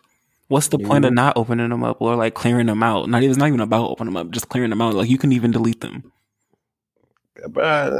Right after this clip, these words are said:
Speaker 3: it doesn't bother
Speaker 2: I
Speaker 3: me
Speaker 2: don't
Speaker 3: that
Speaker 2: even care.
Speaker 3: much,
Speaker 1: Ugh,
Speaker 3: man.
Speaker 1: I don't like the red dot, so
Speaker 2: Yeah, I don't really care that much.
Speaker 1: it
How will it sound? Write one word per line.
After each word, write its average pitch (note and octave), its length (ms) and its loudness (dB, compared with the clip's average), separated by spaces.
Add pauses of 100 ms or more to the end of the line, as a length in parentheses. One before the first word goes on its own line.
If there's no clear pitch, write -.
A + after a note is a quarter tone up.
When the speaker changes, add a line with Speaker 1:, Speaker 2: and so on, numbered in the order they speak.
Speaker 3:
it C3+ 100 -6
doesn't A2 240 2
bother F2 200 2
Speaker 2:
I C#3+ 40 -4
Speaker 3:
me D3 60 -4
Speaker 2:
don't C3 80 -6
Speaker 3:
that A#2 120 -12
Speaker 2:
even A#2 300 -18
care. G#2+ 140 -14 (140)
Speaker 3:
much, G#2+ 200 0
Speaker 1:
Ugh, - 60 -12
Speaker 3:
man. - 200 -14
Speaker 1:
I - 100 0
don't G#2+ 160 2
like D2+ 200 -8
the D2 80 -6
red G#1+ 240 -6
dot, G1+ 280 -8 (180)
so - 180 -8 (1040)
Speaker 2:
Yeah, A#2 280 -4
I - 20 2
don't B2 140 0
really - 140 -12
care A#1 180 -14
that G1+ 140 -12
much. - 220 -14
Speaker 1:
it G#2+ 60 2